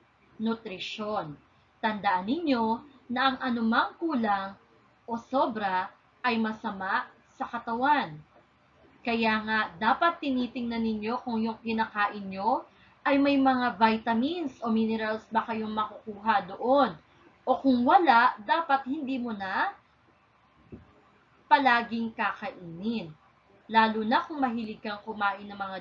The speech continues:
junk foods or mga soft drinks. Sa tingin mo ba, nabasa mo na ba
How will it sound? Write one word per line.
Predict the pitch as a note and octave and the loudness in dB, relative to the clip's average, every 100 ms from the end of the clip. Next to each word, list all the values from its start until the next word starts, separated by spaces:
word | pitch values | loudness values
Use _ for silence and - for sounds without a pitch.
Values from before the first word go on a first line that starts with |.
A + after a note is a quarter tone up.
| D#3 | -10
junk | G3+ F#3 _ - | -10 -10 _ -6
foods | F4+ C#4+ - _ _ _ _ _ _ - | -2 -2 -4 _ _ _ _ _ _ -2
or | A#3 | 0
mga | A3 G#3 G3+ - | 0 -4 -10 -8
soft | G#3 - F3+ | -10 -10 -8
drinks. | A3+ E4 D#4 - _ _ _ _ _ - | -6 -6 -8 -12 _ _ _ _ _ -8
Sa | A#3+ | -6
tingin | A#3+ A3+ A3+ | -2 0 0
mo | A3 F#3 | 0 -2
ba, | G3 F#3 A3+ G4+ - _ _ _ _ _ - | -4 0 0 0 -4 _ _ _ _ _ -2
nabasa | C4 D4 B3 A#3+ - B3 | 2 4 4 2 -2 -2
mo | A3+ A3 | 0 0
na | G#3+ | 0
ba | G#3 D#4+ D#4 | 2 4 4